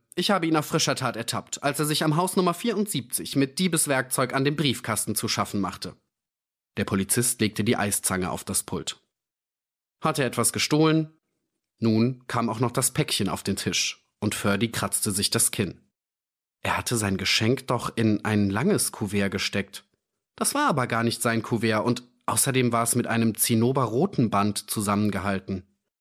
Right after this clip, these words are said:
„Von Poggy für Letty“, las der Detektiv. Ferdy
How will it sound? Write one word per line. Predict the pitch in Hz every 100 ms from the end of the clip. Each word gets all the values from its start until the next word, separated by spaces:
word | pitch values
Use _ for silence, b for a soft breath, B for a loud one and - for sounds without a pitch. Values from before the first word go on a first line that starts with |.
| _
„Von | - - 139 120
Poggy | 120 180 180 196 196
für | - - 156
Letty“, | 139 120 110 - 104 82 - _ _ _
las | - 101 87
der | -
Detektiv. | 98 95 92 - 104 82 - - _ _ _ _ _ _
Ferdy | - 123 110 113 117 117